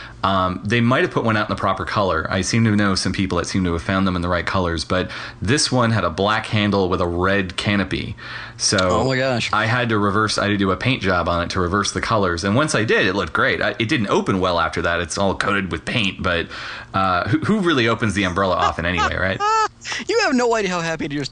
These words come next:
Speaker 2: it makes me to hear you say that. I had exactly, almost exactly the same experience.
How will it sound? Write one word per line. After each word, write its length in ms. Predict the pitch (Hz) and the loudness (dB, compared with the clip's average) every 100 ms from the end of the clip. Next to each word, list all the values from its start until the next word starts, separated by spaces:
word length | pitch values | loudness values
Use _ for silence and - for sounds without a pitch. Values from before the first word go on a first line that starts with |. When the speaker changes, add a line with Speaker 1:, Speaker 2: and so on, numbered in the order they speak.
| - | -6
Speaker 2:
it 240 | 156 151 | -4 0
makes 200 | 139 127 | 0 -2
me 80 | 139 | -2
to 60 | 127 | -2
hear 80 | 131 | -4
you 80 | |
say 160 | 123 120 | -2 -2
that. 100 | 104 | -2
I 140 | 85 | -2
had 180 | 156 180 | -2 -2
exactly, 720 | 135 110 113 113 131 - 101 | -4 -4 -2 -2 -2 -4 -6
almost 380 | 87 151 156 143 | -2 0 0 -2
exactly 440 | 135 117 117 107 113 | -4 -4 -4 -4 -8
the 80 | 104 | -6
same 140 | 113 | -6
experience. 440 | 110 - 107 90 | -6 -4 -4 -4